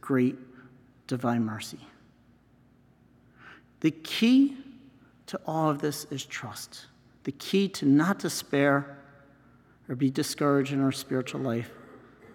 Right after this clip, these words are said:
is trust. That one word, trust, or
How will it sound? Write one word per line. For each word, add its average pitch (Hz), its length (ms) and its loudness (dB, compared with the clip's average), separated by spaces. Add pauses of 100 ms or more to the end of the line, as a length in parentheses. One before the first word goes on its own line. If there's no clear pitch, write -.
is 135 120 -8
trust. - 640 -12 (180)
That 143 180 -6
one 160 360 2
word, 135 340 2
trust, - 560 -2 (960)
or 127 200 0